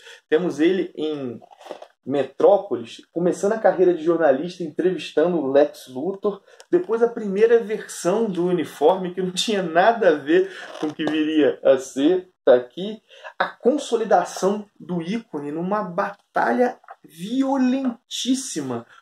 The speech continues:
com o Lobo. Cara, essas são, assim, colocando de maneira bem rápida e banal, os, o que acontece na, nessa minissérie. Como a gente pode ver, nós vamos ter,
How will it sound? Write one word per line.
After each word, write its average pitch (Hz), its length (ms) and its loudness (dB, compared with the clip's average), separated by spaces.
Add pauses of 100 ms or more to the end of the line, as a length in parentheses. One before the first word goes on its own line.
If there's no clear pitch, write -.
(140)
com 220 300 -2 (180)
o 226 120 0
Lobo. 208 500 2 (1120)
Cara, - 320 0
essas 208 420 2
são, 220 220 4
assim, 135 320 -2 (480)
colocando 151 440 2
de 151 60 -6
maneira 156 280 2
bem 214 440 -2
rápida 160 480 0
e 156 60 0
banal, 156 500 2 (460)
os, - 260 -8 (200)
o - 160 -6
que 208 80 2
acontece 202 640 0
na, 214 640 2 (320)
nessa 190 320 -4
minissérie. 196 640 2
Como 185 180 0
a 311 40 2
gente 240 240 0
pode 131 340 0
ver, 165 420 0
nós 208 160 -4
vamos 214 220 -4
ter, 240 340 4